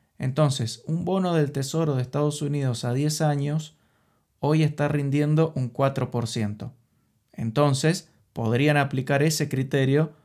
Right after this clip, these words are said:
para filtrar por un dividend yield que sea mayor al cuatro por ciento. Es decir,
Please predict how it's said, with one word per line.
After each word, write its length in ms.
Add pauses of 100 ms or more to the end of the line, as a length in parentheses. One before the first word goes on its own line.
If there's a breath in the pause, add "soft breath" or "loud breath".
(120)
para 220
filtrar 460
por 160
un 240
dividend 460
yield 380
que 160
sea 440 (360 loud breath)
mayor 640
al 180
cuatro 340
por 160
ciento. 480 (920)
Es 160
decir, 640